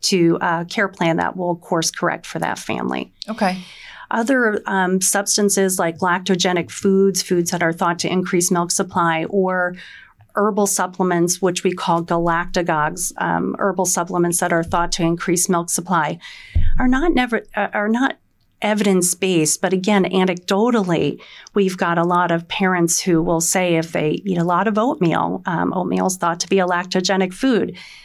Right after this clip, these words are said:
Speaker 1: that it can positively affect their milk supply. Or if they use, um, herbal supplements that traditionally in many cultures have thought to been helpful,
Speaker 2: Mm-hmm.
Speaker 1: that they have a positive impact on their supply.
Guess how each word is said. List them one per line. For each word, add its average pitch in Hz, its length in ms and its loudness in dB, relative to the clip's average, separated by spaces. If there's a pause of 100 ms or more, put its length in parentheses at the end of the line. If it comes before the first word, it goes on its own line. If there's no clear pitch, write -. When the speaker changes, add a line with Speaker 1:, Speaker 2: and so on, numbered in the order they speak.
(120)
Speaker 1:
that 180 160 -2
it 180 100 -4
can 185 140 2
positively 175 760 0
affect 170 380 -4
their 165 140 2
milk 175 280 0
supply. 175 540 -2 (560)
Or 208 200 4
if 196 160 0
they 196 100 0
use, 190 460 2
um, 202 480 2
herbal 208 320 0
supplements 185 720 0
that 175 260 -2
traditionally 185 960 2
in 180 220 2
many 175 260 2
cultures 180 600 -2
have 165 360 0
thought 170 360 -4
to 190 100 -4
been 170 180 2
helpful, 175 640 -2
Speaker 2:
Mm-hmm. 185 340 0
Speaker 1:
that 170 240 -2
they 170 180 0
have 170 260 -2
a 170 60 0
positive 170 520 -2
impact 170 460 -2
on 170 120 0
their 165 120 0
supply. 175 640 -2